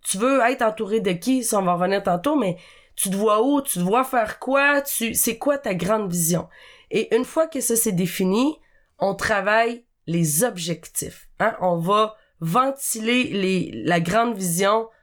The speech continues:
en objectifs, qui va nous amener plus loin à bâtir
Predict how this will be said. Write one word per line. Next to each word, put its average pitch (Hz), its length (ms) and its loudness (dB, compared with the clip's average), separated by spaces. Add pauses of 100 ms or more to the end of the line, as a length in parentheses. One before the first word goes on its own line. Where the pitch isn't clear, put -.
(200)
en 220 220 0
objectifs, 180 680 -2 (300)
qui - 120 -4
va 202 120 2
nous 190 220 2
amener 196 300 2
plus 208 300 -12
loin 196 340 2 (120)
à 185 100 0
bâtir 185 640 0